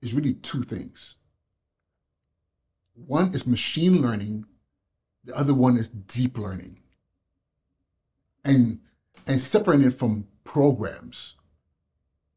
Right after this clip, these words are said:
A program is something that's created to do a particular thing. And if you want to do something else, you as the coder, you as the creator has to go in there and change its programming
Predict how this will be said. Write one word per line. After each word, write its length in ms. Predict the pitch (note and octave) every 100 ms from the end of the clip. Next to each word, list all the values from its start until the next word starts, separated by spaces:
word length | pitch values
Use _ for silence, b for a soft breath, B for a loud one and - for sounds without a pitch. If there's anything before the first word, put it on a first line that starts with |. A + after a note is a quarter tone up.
| _ _ _ _ _ _ _ _ _ _ _
A 100 | C3+
program 600 | - - A3+ A#3+ G#3+ G#3
is 120 | D3+ -
something 420 | D#3 C#3 C#3+ C3+
that's 200 | G#2+ -
created 680 | - A2+ G#2 C3+ D#3 D3+ - _ _ -
to 120 | G#2+
do 180 | G2 B2+
a 40 |
particular 420 | C3 - B2 B2
thing. 500 | F2+ - A#2+ B2 C#3 - b b -
And 180 | A#2+
if 100 | A#2+
you 60 | A#2+
want 140 | B2+
to 40 | B2
do 40 |
something 300 | B2+ A#2+ F#2 G2+
else, 360 | A#2 C#3 - b b -
you 580 | A2 C3+ E3+ F3 E3+ -
as 180 | B2+ B2
the 120 | B2+
coder, 400 | - D3 C#3 C3+ A#2
you 280 | B2+ D#3+ B2+
as 120 | A#2+
the 80 | B2
creator 360 | - B2 B2
has 160 | A2+ A#2+
to 60 | A#2+
go 200 | A#2+ A2
in 140 | B2
there 200 | G#2+ G2 b b b
and 180 | B2 A2
change 380 | - D3 C#3+ C#3
its 100 | C3
programming 720 | - - C#3+ C#3 A2 G#2 G2+